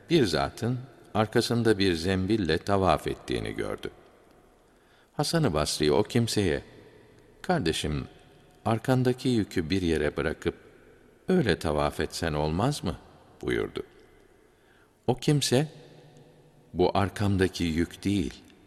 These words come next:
babamdır. Bunu Şam'dan yedi kere sırtımda getirip hac yaptırdım. Çünkü bana dinimi, imanımı o öğretti.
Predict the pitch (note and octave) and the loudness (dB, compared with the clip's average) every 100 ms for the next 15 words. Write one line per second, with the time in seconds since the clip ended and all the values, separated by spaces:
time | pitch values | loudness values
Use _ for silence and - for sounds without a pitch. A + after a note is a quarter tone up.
0 | - - - D2 E2+ G2+ B2 A2+ - - | -20 -20 -14 -2 0 2 2 0 -2 -8
1 | - - - - - - - A2 B2 A2+ | -18 -20 -20 -20 -20 -10 -2 2 2 0
2 | - G#2 G2+ G#2 G#2 F2+ - - - D2+ | 0 0 2 2 2 -2 -10 -20 -18 -6
3 | E2+ G#2 D3+ A2 F#2+ F2+ - F2 - F2 | 0 2 2 4 4 4 2 0 2 2
4 | E2+ D#2+ E2 F#2+ G#2 - G2+ - C#2+ C#2 | 2 2 2 2 0 0 -4 -2 -4 -4
5 | - B1 A1 A1+ - - - - - _ | -4 -8 -8 -12 -14 -20 -20 -20 -20 _
6 | _ - C#3 C3 G2+ D#2 F2+ F#2+ F2 D2 | _ -2 0 2 0 0 2 2 0 0
7 | E2+ F#2 F2 D#2+ E2 D#2+ - - - G#2+ | 0 0 0 0 0 -2 -6 -8 0 2
8 | F#2+ F#2+ F#2+ F#2 F#2+ F#2+ - - - - | 4 2 2 2 2 0 -2 -18 -14 0
9 | A#2 - D#2 B1 A#1 - - | 0 2 -2 0 -2 -8 -10